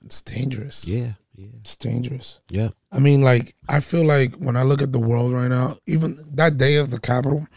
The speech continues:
Speaker 2: Mm-hmm.
Speaker 1: I'm not gonna talk much on it because I was so disgusted I couldn't even watch.
Speaker 2: Right.
Speaker 1: Like, the fact that, like, the Capitol building's being stormed.
Speaker 2: Right.
Speaker 1: What?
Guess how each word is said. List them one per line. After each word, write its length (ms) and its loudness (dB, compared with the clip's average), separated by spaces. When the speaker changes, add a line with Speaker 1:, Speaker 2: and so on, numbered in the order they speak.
Speaker 2:
Mm-hmm. 260 -2
Speaker 1:
I'm 140 0
not 120 2
gonna 140 0
talk 200 -2
much 380 -2
on 200 2
it 180 0
because 320 -2
I 80 0
was 120 -2
so 200 -8
disgusted 680 -8
I 100 -12
couldn't 300 -4
even 140 -12
watch. 520 -10
Speaker 2:
Right. 260 -6
Speaker 1:
Like, 200 0
the 80 -2
fact 340 -2
that, 120 0
like, 300 -2
the 100 -10
Capitol 420 2
building's 420 0
being 280 -6
stormed. 880 -8
Speaker 2:
Right. 160 -8
Speaker 1:
What? 320 0